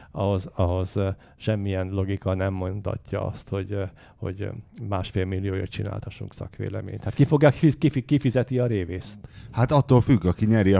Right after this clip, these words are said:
Speaker 2: pert.
Speaker 1: <laughs>
Speaker 2: Tehát, hogyha berágott a munka-, munkáltat-, vagy hogy is mondja, munkavállaló a munkáltatójára,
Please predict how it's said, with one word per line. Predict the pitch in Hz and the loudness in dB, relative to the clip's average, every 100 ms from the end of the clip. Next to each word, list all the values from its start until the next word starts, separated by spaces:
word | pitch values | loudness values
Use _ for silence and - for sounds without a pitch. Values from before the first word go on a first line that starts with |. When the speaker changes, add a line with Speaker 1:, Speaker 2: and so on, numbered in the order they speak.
| 95 | 8
Speaker 2:
pert. | 120 87 - 254 | 6 6 2 -2
Speaker 1:
<laughs> | - | -4
Speaker 2:
Tehát, | - 98 | 2 4
hogyha | 104 104 | 4 4
berágott | 98 131 123 87 87 85 - | 8 8 8 4 4 0 -2
a | - 90 | -4 -2
munka-, | 87 92 110 107 87 78 78 - | 0 2 2 4 4 4 0 -2
munkáltat-, | 101 110 107 78 76 76 - | 2 2 4 0 -2 -4 -4
vagy | 80 78 78 | -4 -2 0
hogy | 87 92 | 0 -2
is | 90 | 0
mondja, | 98 85 | 2 8
munkavállaló | 120 110 82 73 71 71 76 104 - - - | 8 8 4 4 0 2 4 2 0 -18 -2
a | 95 | 4
munkáltatójára, | 104 92 85 82 80 87 90 87 87 101 | 6 6 2 2 2 4 4 4 2 2